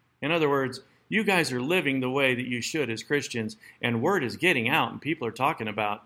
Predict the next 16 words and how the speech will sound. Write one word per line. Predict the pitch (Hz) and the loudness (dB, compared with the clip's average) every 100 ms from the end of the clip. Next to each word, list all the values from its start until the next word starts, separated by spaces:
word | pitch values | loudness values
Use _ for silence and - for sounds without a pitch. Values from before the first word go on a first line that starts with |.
| - | -6
your | 117 120 | -4 -4
church. | 117 95 - - _ _ _ _ _ _ _ 127 120 | -6 -8 -14 -20 _ _ _ _ _ _ _ -20 -10
Wouldn't | 170 196 | -4 -2
that | 147 | 0
be | 120 | 0
awesome? | 123 - 131 127 _ _ _ _ _ _ _ _ | 0 -2 -10 -14 _ _ _ _ _ _ _ _
<laughs> | 214 - - _ _ _ _ - | -2 -2 -8 _ _ _ _ 0
That's | 139 170 160 | 2 4 2
what | 139 | 2
we're | 131 | 0
praying | 131 127 120 117 | 0 2 2 0
for | 110 104 101 98 _ _ _ - | -2 -4 -4 -8 _ _ _ -8
in | 110 117 | -4 -2
this | 117 | -2
fellowship, | - 107 98 - 104 - _ _ _ | -2 -4 -6 -10 -14 -16 _ _ _
okay? | 101 - 113 110 | -14 -6 -4 -4